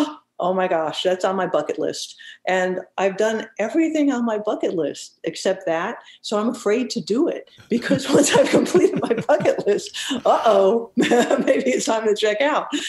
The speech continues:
So I've been holding off on that. I like going to where the, either the islands, because they're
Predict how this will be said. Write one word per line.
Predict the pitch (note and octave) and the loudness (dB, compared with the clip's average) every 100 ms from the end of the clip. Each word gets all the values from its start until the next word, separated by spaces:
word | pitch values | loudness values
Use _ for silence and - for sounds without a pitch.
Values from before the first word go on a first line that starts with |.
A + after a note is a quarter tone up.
| - - | -10 -6
So | C4 | -2
I've | C4 C4 | -2 0
been | D4+ | 0
holding | C#4 E4 E4+ C#4+ B3 | 2 2 2 2 2
off | A#3+ B3 | 0 -2
on | E3 D#3+ | -6 -6
that. | D#3 D3 _ _ _ _ _ | -10 -12 _ _ _ _ _
I | G#3 | -2
like | D4+ C#4+ B3+ A#3+ - | 2 2 0 -4 -14
going | - G3 G3 G3 | -2 0 0 -4
to | - G3 | -2 0
where | F#3 F3+ F3+ F3 E3 | 2 2 2 0 0
the, | E3 - E3+ | -2 -2 -4
either | E3+ E3+ D#3+ | 0 0 0
the | D#3+ | 0
islands, | F3 C#3+ C#3 C#3 F#3+ D#4 F#4 - - | 0 0 -2 -4 -2 -4 -4 -10 -8
because | E3 E3+ D3 | -8 -4 -4
they're | D3 C#3+ C#3 | -4 -4 -4